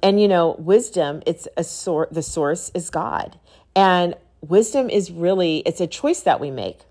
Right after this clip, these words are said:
right? We either can choose wisdom, which means that we're walking in obedience, that we want the best for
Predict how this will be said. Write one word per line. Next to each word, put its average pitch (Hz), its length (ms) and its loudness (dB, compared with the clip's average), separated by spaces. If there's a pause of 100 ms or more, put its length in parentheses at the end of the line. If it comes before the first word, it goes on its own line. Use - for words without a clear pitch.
(120)
right? 170 360 2 (460)
We 175 180 -2
either 185 580 4
can 160 220 -8
choose 269 400 -2
wisdom, 165 800 -4 (320)
which 175 280 -4
means 170 360 -4
that 156 220 2
we're 156 140 0
walking 165 500 0
in 160 100 -2
obedience, 143 680 -6
that 139 180 0
we 160 100 -4
want 151 360 -4
the 185 60 -4
best 147 380 -2
for 139 300 -4